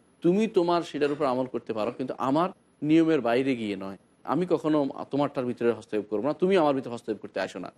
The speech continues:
এটা ছিল মূলত মূল অর্থ। আবার কেউ কেউ অর্থ করেছেন এটার যে, "লাকুম দীনুকুম ওয়ালিয়া দীন", তোমাদের বিচার হবে তোমাদের, আমার বিচার হবে আমাদের। এটাও শুদ্ধ অর্থ,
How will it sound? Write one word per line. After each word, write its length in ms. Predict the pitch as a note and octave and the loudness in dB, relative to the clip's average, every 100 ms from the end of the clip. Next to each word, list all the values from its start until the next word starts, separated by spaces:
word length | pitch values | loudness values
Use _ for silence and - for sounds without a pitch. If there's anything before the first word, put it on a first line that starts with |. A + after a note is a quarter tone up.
| _ - | _ 0
এটা 180 | F3 | 0
ছিল 260 | F#3+ F#3 F#3 | 0 0 0
মূলত 340 | D3+ C#3 C3+ | 2 0 0
মূল 280 | B2 A#2 A2 | -2 -2 -4
অর্থ। 300 | G2+ - - F#2 - _ - | -6 -10 -12 -12 -12 _ -4
আবার 200 | D#3 D#3 | -2 2
কেউ 140 | D#3 | 0
কেউ 120 | D#3 | 0
অর্থ 220 | B2+ - | -6 -6
করেছেন 320 | C#3 A2+ A2 G#2+ | -4 -4 -4 -6
এটার 220 | G#2 G#2+ - _ _ | -6 -8 -10 _ _
যে, 60 | A#2 | -2
"লাকুম 320 | A#2+ C3+ B2 | -2 -2 -4
দীনুকুম 420 | A2+ C#3 D3 C#3 | 0 0 0 -4
ওয়ালিয়া 220 | A#2+ A2 | -2 -2
দীন", 160 | G#2+ D#3+ - _ _ | -2 -6 -8 _ _
তোমাদের 360 | D3 F3 E3 D#3+ | 0 0 0 -2
বিচার 400 | A#2+ A#2+ B2+ B2+ | -2 -2 -4 -4
হবে 160 | B2+ | -6
তোমাদের, 400 | B2+ G2+ G#2 F#2+ - - | -6 -8 -8 -8 -12 -10
আমার 300 | A2+ A#2+ B2+ | -8 -6 -6
বিচার 300 | A2+ G#2 G#2 | -6 -8 -4
হবে 160 | A2 | -4
আমাদের। 300 | F#2 F#2 F#2+ | -4 -8 -10
এটাও 160 | - F3+ | -4 -2
শুদ্ধ 360 | B2+ G#2+ G#2 - | -2 2 2 0
অর্থ, 260 | - - | -8 -10